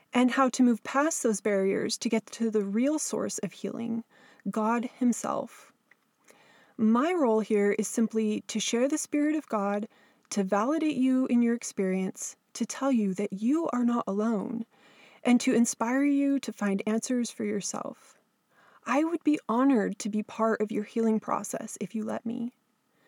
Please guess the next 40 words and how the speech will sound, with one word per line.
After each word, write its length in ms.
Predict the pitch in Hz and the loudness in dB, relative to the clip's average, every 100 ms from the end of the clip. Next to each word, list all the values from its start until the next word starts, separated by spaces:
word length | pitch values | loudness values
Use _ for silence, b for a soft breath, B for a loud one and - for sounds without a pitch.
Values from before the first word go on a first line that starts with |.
| b b b b b b | b b b b b b
For 240 | - 277 | 2 4
now, 360 | 277 285 294 - | 6 6 4 4
I'd 200 | 254 262 | 2 2
like 180 | 269 - | 0 0
to 80 | 262 | -4
share 300 | - 233 220 | 0 0 0
one 260 | 226 277 | 2 2
more 180 | 320 320 | 2 0
scripture 460 | - 240 - 226 214 | -2 -4 -6 -4 -2
with 220 | 220 220 | -2 -2
you 160 | 214 | -2
found 280 | 208 208 208 | -2 0 0
in 140 | 208 - | 0 0
Alma 400 | 214 254 269 269 | 0 2 2 -2
chapter 340 | - 226 226 196 | -4 -4 -4 -4
thirty-one, 640 | - 254 269 226 208 208 | -4 -2 0 0 0 0
verse 360 | 202 202 202 - | 0 -4 -6 -8
five. 500 | 208 - 220 - _ b b b b b b b b 233 | -8 -6 -8 -12 _ b b b b b b b b 2
"And 160 | 247 | 6
now, 380 | 254 254 269 277 | 6 6 4 4
as 200 | 233 226 | 2 0
the 120 | - 240 | -2 -4
preaching 520 | - 285 - 320 320 | -2 -2 0 0 2
of 160 | 285 | 0
the 100 | 285 | 0
word 460 | 196 202 190 208 - _ | 0 0 0 -4 -8 _
had 340 | - 233 208 - | -2 0 0 -2
a 60 | 220 | -4
great 400 | 214 220 294 - - | -2 0 0 -2 -4
tendency 560 | 240 220 208 - 202 | 0 0 -2 -4 -6
to 160 | - 202 | -4 -4
lead 280 | 214 262 269 | 0 0 -2
the 100 | - | -4
people 320 | 226 - 202 | -6 -4 -6
to 180 | - 196 | -4 -4
do 180 | 214 196 | -2 -2
that 280 | 208 220 - | -2 -4 -4
which 280 | 208 - | -4 -4
was 180 | 240 208 | -6 -6
just, 540 | - 214 208 - - | -6 -6 -6 -8 -8